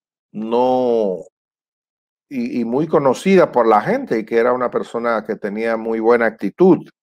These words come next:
dice la gente. El vocero de la policía, cuando le preguntaron eso, se limitó a decir: "No tenemos el informe todavía, estamos esperando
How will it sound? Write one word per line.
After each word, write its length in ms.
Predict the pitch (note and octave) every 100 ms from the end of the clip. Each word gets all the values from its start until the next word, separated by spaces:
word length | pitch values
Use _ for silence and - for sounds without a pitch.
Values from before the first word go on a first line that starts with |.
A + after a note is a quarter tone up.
| _
dice 320 | - G2+ -
la 140 | A#2 G#2+
gente. 480 | A#2+ F#2 D#2 - _ _ _ _ _ _ _ _ -
El 160 | A#2+
vocero 380 | B2 A#2+ F3 G#3
de 80 | G3
la 120 | F#3
policía, 640 | F3 E3+ D#3 G#3+ F#3+ D3+
cuando 760 | - G#2 G#2+ G#2+ G2+ G2 F2+ - _ _
le 240 | - A#2+ A#2
preguntaron 680 | B2 A2+ A2+ A2+ C3 C#3+ C3
eso, 220 | A#2 B2
se 180 | - B2
limitó 640 | A#2+ B2 - G#2+ G2 - _ _ _ _ _
a 140 | - A2
decir: 600 | G#2+ A2 B2+ A2+ G2 - _ _ _ _
"No 300 | - A2 D3
tenemos 560 | D#3+ D3 D#3 D3+ C#3 -
el 160 | C3 B2+
informe 520 | B2 C3 C3+ C#3 C3+
todavía, 680 | C3+ C#3 D3+ G#3+ G3+ G3 - _ _ _ _ _
estamos 560 | A2+ G#2+ B2 B2+ C#3 -
esperando 960 | A#2+ - - C3 A#2+ A2 G#2 G#2 F#2